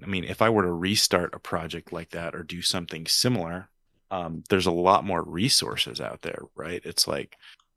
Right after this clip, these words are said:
well, instead of doing all that hullabaloo, like, I'd probably buy an Arduino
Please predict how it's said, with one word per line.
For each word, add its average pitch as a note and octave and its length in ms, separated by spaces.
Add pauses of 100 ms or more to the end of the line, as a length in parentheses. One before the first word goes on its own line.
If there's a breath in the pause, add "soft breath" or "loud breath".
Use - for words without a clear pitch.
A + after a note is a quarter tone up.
(100)
well, F2+ 280
instead G2 300
of E2+ 120 (220)
doing F2+ 300
all E2 200
that E2+ 180
hullabaloo, E2+ 880 (100)
like, D#2+ 260 (500)
I'd G#2 160
probably F#2 560
buy F2 220
an F#2+ 100
Arduino F#2+ 1000